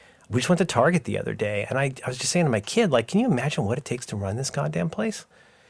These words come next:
It's bananas. It's, I mean, like, all the people rolling carts around and putting things on shelves, and, like,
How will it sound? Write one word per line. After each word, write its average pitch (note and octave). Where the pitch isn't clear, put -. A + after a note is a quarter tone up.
It's A3+
bananas. D#4
It's, F#3+
I G#3
mean, A3
like, A3
all G#3
the G#3
people G3+
rolling F3+
carts G#3+
around C3+
and C#3+
putting G3
things F#3
on F#3
shelves, F3
and, B2
like, A#2